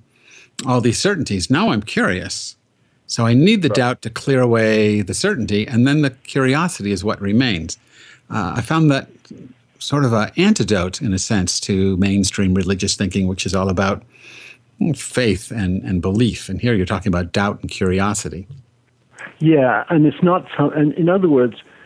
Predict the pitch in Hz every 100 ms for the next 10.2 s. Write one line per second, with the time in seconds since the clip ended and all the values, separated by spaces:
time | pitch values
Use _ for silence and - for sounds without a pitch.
0 | - - 135 247 226 127 123 - 131 113
1 | 101 - - 113 104 - _ _ - 117
2 | 95 - 120 95 - - 104 104 104 101
3 | 101 110 - - 165 120 104 - - 113
4 | - - - - - 208 - 139 - 147
5 | - - - 185 165 117 131 117 117 107
6 | 95 95 98 104 - 110 98 - 90 101
7 | _ - 160 208 226 123 113 - 147 143
8 | 127 104 - - 143 151 - 101 117 120
9 | 98 - _ _ - 117 - 143 131 143
10 | 135 107